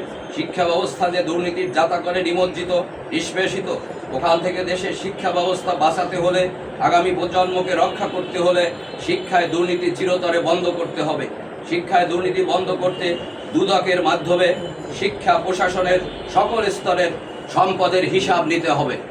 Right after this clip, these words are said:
সরকারি বেসরকারি মাধ্যমিক শিক্ষা প্রতিষ্ঠানের বৈষম্যের খতিয়ান। মাধ্যমিক পর্যায়ে সরকারি শিক্ষা প্রতিষ্ঠানের সংখ্যা ছয়শটি, অথচ সরকারি শিক্ষা প্রতিষ্ঠানের শিক্ষকরা বাড়ি ভাড়া পান পঁয়তাল্লিশ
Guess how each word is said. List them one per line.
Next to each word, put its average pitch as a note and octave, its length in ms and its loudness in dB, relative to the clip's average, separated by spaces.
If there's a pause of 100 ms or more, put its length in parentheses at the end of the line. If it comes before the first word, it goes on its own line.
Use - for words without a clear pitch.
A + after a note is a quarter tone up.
(1700)
সরকারি F#3 400 4
বেসরকারি F3+ 540 2
মাধ্যমিক F3+ 480 0
শিক্ষা G3 300 -2
প্রতিষ্ঠানের F3+ 640 0
বৈষম্যের E3+ 600 0
খতিয়ান। E3+ 360 0 (580)
মাধ্যমিক F#3 500 2
পর্যায়ে F3+ 320 4
সরকারি E3+ 440 2
শিক্ষা F#3 320 -2
প্রতিষ্ঠানের F3+ 580 0
সংখ্যা E3+ 480 2 (580)
ছয়শটি, E3+ 680 2 (460)
অথচ - 280 0 (220)
সরকারি F3+ 400 2
শিক্ষা F#3 320 -2
প্রতিষ্ঠানের F3 640 0 (440)
শিক্ষকরা F3+ 540 0
বাড়ি E3 280 2
ভাড়া F3+ 220 4
পান F3+ 260 4 (840)
পঁয়তাল্লিশ F3+ 540 4